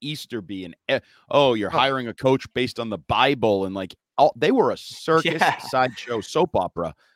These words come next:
Speaker 1: Now they are, like, riding high. Why would he ever leave? Why would they let him leave? So,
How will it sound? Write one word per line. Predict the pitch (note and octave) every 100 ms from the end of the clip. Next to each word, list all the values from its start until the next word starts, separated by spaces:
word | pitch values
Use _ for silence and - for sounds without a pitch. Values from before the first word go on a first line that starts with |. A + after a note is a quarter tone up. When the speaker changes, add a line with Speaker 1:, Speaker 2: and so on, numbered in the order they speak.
| -
Speaker 1:
Now | A2+ E3
they | F#3 C#3
are, | C3 A#2+
like, | A#2 A#2 G#2+ - _ _ _ _ _ _
riding | F#2 C3 C3 G2+
high. | A2 D#3 E2
Why | D#2+ B2
would | D3
he | B2+ A#2+
ever | B2+ B2+
leave? | B2 C3 B2
Why | A2+
would | A#2 A2+
they | G2+
let | G2+ A#2+
him | A2 E2+
leave? | D#2+ D2+ C#2+
So, | - F2